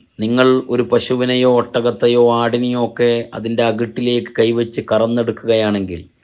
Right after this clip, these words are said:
കറന്നെടുക്കുന്നതിന് മുമ്പ് നിങ്ങൾ നിങ്ങളുടെ നഖം കൃത്യമായി വെട്ടിയിരിക്കണം. അല്ലെങ്കിൽ നിങ്ങളുടെ നഖം അകിട്ടിൽ തട്ടി അതിന് വേദനയുണ്ടാവാനുള്ള സാധ്യതയുണ്ട് എന്ന് ഒരു മിണ്ടാപ്രാണിയുടെ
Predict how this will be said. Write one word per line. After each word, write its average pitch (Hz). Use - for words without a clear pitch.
കറന്നെടുക്കുന്നതിന് 120
മുമ്പ് 120
നിങ്ങൾ 117
നിങ്ങളുടെ 113
നഖം 113
കൃത്യമായി 113
വെട്ടിയിരിക്കണം. 104
അല്ലെങ്കിൽ 117
നിങ്ങളുടെ 117
നഖം 110
അകിട്ടിൽ 120
തട്ടി 113
അതിന് 110
വേദനയുണ്ടാവാനുള്ള 110
സാധ്യതയുണ്ട് 107
എന്ന് 113
ഒരു 120
മിണ്ടാപ്രാണിയുടെ 127